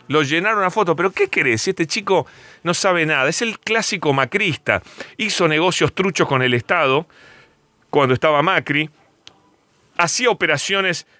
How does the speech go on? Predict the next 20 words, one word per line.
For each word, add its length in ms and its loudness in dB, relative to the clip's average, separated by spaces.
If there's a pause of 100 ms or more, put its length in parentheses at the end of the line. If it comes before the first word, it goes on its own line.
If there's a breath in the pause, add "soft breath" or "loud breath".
con 200 0
la 80 0
cide 520 -2 (420 soft breath)
en 140 -2
la 100 0
mesa 280 -2
de 100 0
Mirta 320 -2
Legrand, 440 -2 (160)
sin 200 -4
que 100 -2
supiera 360 -2
su 120 -2
abuela. 480 0 (580 soft breath)
Cobraba 480 2
de 100 0
acá 220 -2
y 100 -2
de 80 0
allá, 400 0